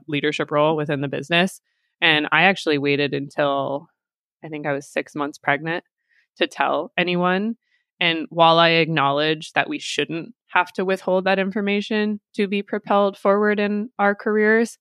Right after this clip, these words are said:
for me at the time, seeing the whole landscape of what I was working with, which was unique to me, it's not gonna be the same for everybody. I knew the people that were gonna be involved in the decision. I knew what the decision meant for the business.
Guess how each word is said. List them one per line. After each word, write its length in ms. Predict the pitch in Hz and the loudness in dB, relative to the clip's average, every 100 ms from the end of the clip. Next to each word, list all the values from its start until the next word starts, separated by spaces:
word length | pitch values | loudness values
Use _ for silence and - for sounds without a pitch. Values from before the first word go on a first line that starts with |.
| _ _ _ | _ _ _
for 200 | - 180 | -2 0
me 600 | 165 160 156 180 214 240 - _ _ | 0 -2 -2 0 0 -2 -6 _ _
at 140 | - 175 | -2 0
the 80 | - | -4
time, 640 | - - 156 165 190 202 - | -4 -2 -2 -2 -2 -4 -10
seeing 380 | - 185 170 | -6 -4 -2
the 80 | 160 | -6
whole 340 | 147 165 160 151 | -4 -2 -2 -2
landscape 560 | 147 151 - 160 156 | -6 -8 -6 -6 -4
of 100 | 151 | -4
what 120 | 147 | -4
I 100 | 143 | -2
was 140 | 147 156 | -4 -6
working 260 | 143 160 | -8 -8
with, 140 | 156 156 | -10 -10
which 140 | 156 | -10
was 120 | 160 | -8
unique 460 | 151 170 185 190 202 | -6 -6 -4 -4 -2
to 80 | 208 | -2
me, 180 | 202 160 | -2 -2
it's 140 | - | -2
not 120 | 151 | -4
gonna 100 | 165 | -2
be 60 | 180 | -4
the 100 | 165 | -4
same 200 | 175 165 | -6 -6
for 100 | 156 | -6
everybody. 480 | 151 151 147 147 151 _ _ _ _ | -4 -4 -4 -6 -10 _ _ _ _
I 60 | 175 | -2
knew 140 | 175 | 0
the 80 | 160 | -2
people 340 | - 185 185 | -4 -2 2
that 140 | 180 170 | 4 4
were 80 | |
gonna 140 | 175 180 | 2 0
be 100 | 180 | -2
involved 380 | 175 165 160 170 | 2 2 2 0
in 100 | 175 | -2
the 80 | |
decision. 600 | 180 196 151 139 143 170 175 _ _ _ | -2 -2 -4 -4 -6 -8 -12 _ _ _
I 60 | 180 | 0
knew 260 | 175 165 151 | 2 2 2
what 220 | 160 165 | 0 0
the 80 | 160 | -2
decision 460 | 156 180 156 147 | -2 -2 -2 -2
meant 220 | 147 151 | -2 -4
for 100 | - | -2
the 100 | 160 | -2
business. 600 | 160 147 135 147 160 - | 0 0 -2 -4 -4 -8